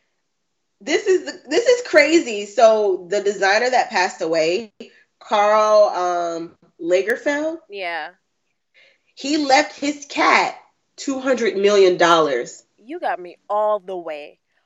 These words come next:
Speaker 2: All
Speaker 1: Reportedly set
Speaker 2: the
Speaker 1: to,
Speaker 2: way.
Speaker 1: his cat is, is set, set to inherit a portion of it.
Speaker 2: How
Speaker 1: The
Speaker 2: old
Speaker 1: cat.
Speaker 2: is, how old is this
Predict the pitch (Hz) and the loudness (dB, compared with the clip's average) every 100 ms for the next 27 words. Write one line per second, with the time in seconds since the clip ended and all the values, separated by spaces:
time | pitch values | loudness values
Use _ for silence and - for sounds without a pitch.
0 | _ - 269 302 311 285 262 269 302 302 | _ 2 6 10 10 10 10 10 10 8
1 | 269 262 254 - 285 254 220 208 196 185 | 6 0 -6 0 2 4 2 2 2 2
2 | 170 294 277 254 - 202 202 - 240 - | 2 4 4 2 0 -4 -4 0 0 0
3 | - 285 302 302 240 226 226 240 190 175 | 0 2 2 -2 -4 -4 -2 0 2 2
4 | - _ - 247 - 262 254 277 180 147 | 0 _ -2 -2 2 4 4 4 -2 -2
5 | 131 - - _ _ _ _ _ _ 294 | -6 -12 -18 _ _ _ _ _ _ -4
6 | 240 294 226 151 - _ _ _ 349 349 | 0 4 4 4 -10 _ _ _ -14 -10
7 | 302 339 302 262 214 | -8 -10 -12 -20 -20